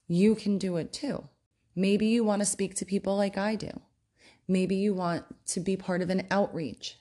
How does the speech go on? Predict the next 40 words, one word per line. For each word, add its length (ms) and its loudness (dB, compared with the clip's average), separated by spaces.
for 200 0
a 40 0
specific 720 0
group 340 2
of 200 -8
people 460 -2
that 260 -6
you 480 4
empathize 720 -2
with. 280 -8
But 120 -4
that's 300 2
really 220 4
my 160 4
final 400 2
calling 400 0
for 140 -2
you 220 4
on 140 0
this 240 -2
week's 220 -4
episode. 580 2
We've 180 -4
reviewed 420 2
this 200 2
book. 320 -2
We 180 -2
understand 720 0
why 420 4
we 140 0
come 240 -4
to 120 -6
form 300 -2
the 140 0
ideas 560 0
and 180 0
the 160 -2
expectations 880 -2
we 100 0
do. 380 0